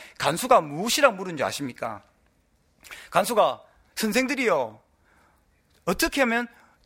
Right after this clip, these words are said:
저와 제 집이 구원을 받겠습니까?" 이렇게 묻지 않았습니다.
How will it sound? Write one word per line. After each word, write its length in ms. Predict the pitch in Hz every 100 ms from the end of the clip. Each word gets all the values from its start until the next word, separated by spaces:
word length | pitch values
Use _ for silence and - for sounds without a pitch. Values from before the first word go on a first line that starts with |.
| _ _ _ -
저와 600 | 277 320 277 180 123 - _ _ _ -
제 160 | -
집이 320 | 160 277 254 208
구원을 380 | - 175 277
받겠습니까?" 720 | 214 160 165 175 160 135 113 - _ _ _ _ 285
이렇게 340 | 381 453 -
묻지 300 | 143 - -
않았습니다. 600 | 90 82 - - - -